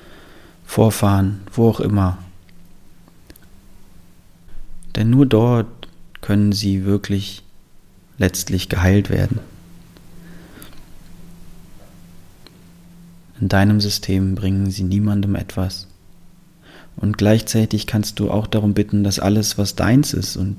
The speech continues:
du in die Systeme anderer abgegeben hast, unbewusst, dass all das auch zu dir zurückkommt. Also bitte darum, dass deine Aura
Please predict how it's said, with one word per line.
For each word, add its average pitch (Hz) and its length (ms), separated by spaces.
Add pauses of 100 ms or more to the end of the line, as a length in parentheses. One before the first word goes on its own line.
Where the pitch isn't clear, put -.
(120)
du 104 320
in 95 260 (300)
die 95 100
Systeme 98 460
anderer 98 560 (1120)
abgegeben 101 600
hast, 92 320 (1600)
unbewusst, 101 760 (1040)
dass 92 160
all 98 160
das 101 200
auch 98 160
zu - 160
dir 104 200
zurückkommt. - 720 (1700)
Also 101 200
bitte 107 300
darum, 95 380
dass 92 160
deine 90 260
Aura 98 520